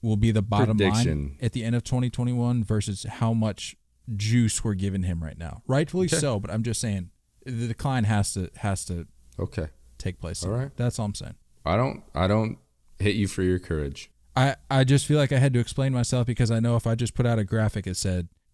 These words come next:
Speaker 2: Yeah, there's no
Speaker 1: division's most
Speaker 2: context
Speaker 1: overrated
Speaker 2: there.
Speaker 1: pick.
Speaker 2: Yeah, yeah. Well, that's just
Speaker 1: Zero
Speaker 2: like
Speaker 1: context, but
Speaker 2: every freaking quote graphic, if you ever put up, graphic you've ever put up on me is zero context.
Speaker 1: Well, we
Speaker 2: Uh,
Speaker 1: like, we like keeping
Speaker 2: give
Speaker 1: it
Speaker 2: me the
Speaker 1: spicy with you.
Speaker 2: prediction.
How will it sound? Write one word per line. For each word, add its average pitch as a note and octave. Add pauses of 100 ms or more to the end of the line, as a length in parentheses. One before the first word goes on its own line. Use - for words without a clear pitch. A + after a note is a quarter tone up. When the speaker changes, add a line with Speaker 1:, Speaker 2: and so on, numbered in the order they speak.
(140)
Speaker 2:
Yeah, G2
there's A#2+
no B2+
Speaker 1:
division's A#2
most B2+
Speaker 2:
context -
Speaker 1:
overrated A2
Speaker 2:
there. E2+
Speaker 1:
pick. F2
Speaker 2:
Yeah, E2+
yeah. D#2 (180)
Well, G2
that's F#2+
just B2
Speaker 1:
Zero C3+
Speaker 2:
like F2
Speaker 1:
context, F#2
but A2+
Speaker 2:
every F2+
freaking D#2 (360)
quote E2
graphic, D#2
if D2+
you D#2+
ever D2
put F2+
up, -
graphic F2+
you've E2
ever D#2+
put F#2
up E2+
on D#2
me E2
is D2+
zero E2+
context. E2 (380)
Speaker 1:
Well, G#2+
we G2+
Speaker 2:
Uh, G#2+
Speaker 1:
like, C3
we B2
like C3
keeping A#2+
Speaker 2:
give D3+
Speaker 1:
it -
Speaker 2:
me G3
the F#3+
Speaker 1:
spicy G3
with F#3
you. -
Speaker 2:
prediction. F3